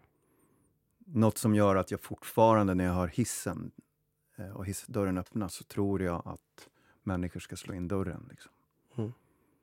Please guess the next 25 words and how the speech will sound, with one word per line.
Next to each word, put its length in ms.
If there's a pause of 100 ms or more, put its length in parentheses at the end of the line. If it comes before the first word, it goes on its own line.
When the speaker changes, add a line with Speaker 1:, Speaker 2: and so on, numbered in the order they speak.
(340)
Speaker 1:
Och 120
det, 260
den 180
känslan 340
har 60
jag 40
haft 180
sedan 100
jag 60
var 60
liten. 400
Så 120
våld 400
för 140
mig 360
är, 440 (1160)
eh, 340 (2500)
ja, 360
det 180
är 60
nog 180
den 140
största... 800 (2000)
Förutom 360
att, 140